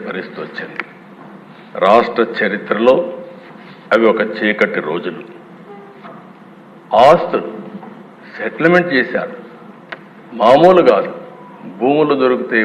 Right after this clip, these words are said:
భూముల్ని, ముప్పై నలభై సంవత్సరాలుగా సంపాదించిన ఆస్తుల్ని ఎక్కడికక్కడ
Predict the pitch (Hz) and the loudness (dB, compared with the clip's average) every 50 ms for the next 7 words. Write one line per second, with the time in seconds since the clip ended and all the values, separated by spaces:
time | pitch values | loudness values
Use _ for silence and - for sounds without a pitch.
0 | 98 92 110 127 127 139 139 139 139 143 143 143 - - - - - - - - | -2 0 0 0 2 2 2 2 2 0 -2 -4 -8 -12 -14 -18 -20 -20 -20 -20
1 | - - - - - - - - - - - - - - - - - 113 120 117 | -20 -20 -20 -20 -20 -20 -20 -20 -20 -20 -20 -20 -20 -20 -20 -12 -4 -2 0 0
2 | 123 - 151 147 147 139 135 131 131 123 123 127 120 - - 117 127 139 135 - | 2 4 6 6 6 6 6 6 6 6 4 4 2 0 0 2 2 2 2 4
3 | 147 139 131 131 123 127 123 123 123 - 120 113 101 110 113 110 110 - 107 107 | 4 6 6 6 6 6 4 4 4 0 0 0 2 2 2 2 2 2 0 -2
4 | 101 98 110 117 113 - - 131 127 131 127 123 - - - - - - - - | 2 4 4 4 2 2 2 2 4 4 2 0 0 -4 -8 -12 -16 -20 -20 -20
5 | - - - - - - - - 127 - - - - 131 123 123 - 127 - - | -20 -20 -20 -20 -20 -20 -14 -6 -4 -4 -4 -2 -2 0 2 4 4 4 2 4
6 | - 113 226 | 2 2 4